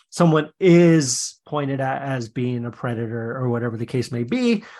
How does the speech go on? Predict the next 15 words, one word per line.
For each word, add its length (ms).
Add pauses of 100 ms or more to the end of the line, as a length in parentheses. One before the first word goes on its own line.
(440)
we 220
have 280
to 140
take 240
it 160
very 400
seriously. 960
Um, 640 (240)
you 220
know, 260 (160)
unless, 500 (1200)
listen, 340
I 60
know 200
it's 300